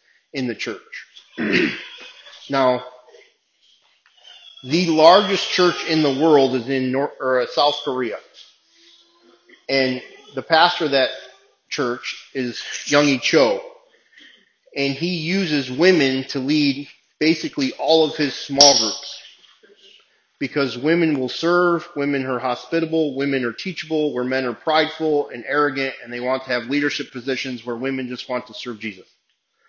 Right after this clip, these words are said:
And in that culture, it's hard for him to get a man to serve when women are so freely willing to do it. And because he's used this model of allowing women to serve, his church has grown to be the largest church in the world.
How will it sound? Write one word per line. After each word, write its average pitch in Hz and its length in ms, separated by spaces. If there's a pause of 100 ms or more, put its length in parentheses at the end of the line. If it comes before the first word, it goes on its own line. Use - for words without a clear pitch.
(500)
And 131 120
in 147 140
that 170 240
culture, 139 640 (560)
it's 135 160
hard 170 320
for 160 140
him 147 180
to 135 80
get 135 100
a 127 60
man 139 500
to 120 100
serve 135 600 (500)
when 131 180
women 156 280
are 135 80
so 135 260
freely 139 500
willing 123 280
to - 100
do 104 160
it. - 80 (720)
And 131 100
because 135 320
he's 127 220
used 170 380
this 151 200
model 147 420
of 120 180 (120)
allowing 135 500
women 156 380
to 123 120
serve, 123 520 (520)
his 156 200
church 165 340
has 123 120
grown 147 400
to 131 60
be 131 140
the 123 80
largest 127 380
church 127 220
in 120 60
the 113 80
world. 107 240